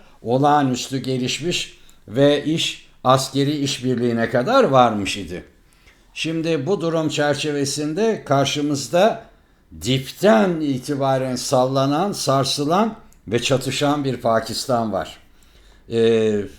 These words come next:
İmran Han tutuklanmasıyla beraber bu olayların başlamasına neden olan eski başbakan İmran Han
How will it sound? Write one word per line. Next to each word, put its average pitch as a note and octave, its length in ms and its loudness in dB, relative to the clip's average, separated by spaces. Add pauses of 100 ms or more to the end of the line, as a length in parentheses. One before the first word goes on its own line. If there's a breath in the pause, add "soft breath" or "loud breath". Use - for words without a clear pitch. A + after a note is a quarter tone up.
(320)
İmran D#3+ 420 2
Han G#2+ 320 0
tutuklanmasıyla C#3+ 1080 -2
beraber C#3 580 0
bu C3+ 160 0
olayların C#3 540 0
başlamasına C#3 720 -2
neden C3+ 340 -2
olan C#3 420 0 (300 loud breath)
eski C3+ 420 -2
başbakan C#3 640 -2
İmran D3 400 0
Han F#3 260 2